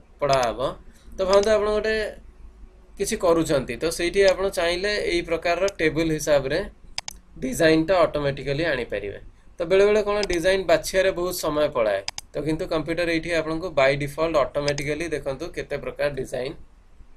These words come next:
ଦେଇଛି। ତ ଇଏ ହେଉଛି format as table। ତାପରେ cell styles, ସେଲ୍ର style ଆପଣ ରଖିପାରିବେ। ଦେଖନ୍ତୁ cell style ମାନେ ଆମେ ଏଇଠୁ ଯୋଉ fill color ଦଉଛେ ଆଉ text color ଦଉଛେ,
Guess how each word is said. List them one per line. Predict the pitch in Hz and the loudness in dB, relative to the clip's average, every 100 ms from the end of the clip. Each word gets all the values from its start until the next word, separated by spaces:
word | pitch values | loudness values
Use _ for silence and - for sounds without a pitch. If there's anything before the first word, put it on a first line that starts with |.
| - | -18
ଦେଇଛି। | 139 123 113 101 98 - - - | -6 -4 -4 -8 -16 -16 -18 -4
ତ | |
ଇଏ | 156 165 | 0 2
ହେଉଛି | 165 165 196 | 2 0 -4
format | - 139 139 156 160 | 0 0 2 2 2
as | 165 156 | -2 -4
table। | - 117 101 95 - - - - - | -4 -4 -4 -8 -12 -14 -12 -10 -2
ତାପରେ | 139 160 180 | -2 0 -4
cell | - 165 175 175 | 0 2 2 -2
styles, | - 143 123 117 104 - - - - - - | -4 0 2 0 -6 -10 -12 -14 -12 -10 -10
ସେଲ୍ର | - 160 165 180 | -4 0 0 0
style | 175 - 151 165 | -2 4 4 4
ଆପଣ | 165 165 165 | 0 -2 -2
ରଖିପାରିବେ। | 147 143 135 123 120 147 - - - - | -2 -4 -4 -4 -6 -8 -12 -20 -12 -2
ଦେଖନ୍ତୁ | 160 123 | 0 0
cell | 117 - 147 165 | -4 -2 0 0
style | - 165 175 | 2 2 2
ମାନେ | 175 185 196 | 0 0 0
ଆମେ | 170 175 185 143 | 0 -2 -4 -4
ଏଇଠୁ | 139 143 165 | -6 -6 -6
ଯୋଉ | 175 | -6
fill | 170 196 147 | -6 -6 -6
color | 147 160 160 151 | -4 -2 -2 -2
ଦଉଛେ | 127 110 - 131 | -4 -8 -4 -2
ଆଉ | 151 151 | -2 -2
text | 139 139 - | -4 -4 -6
color | 147 147 151 123 | -4 -4 -4 -4
ଦଉଛେ, | 110 - | -6 -6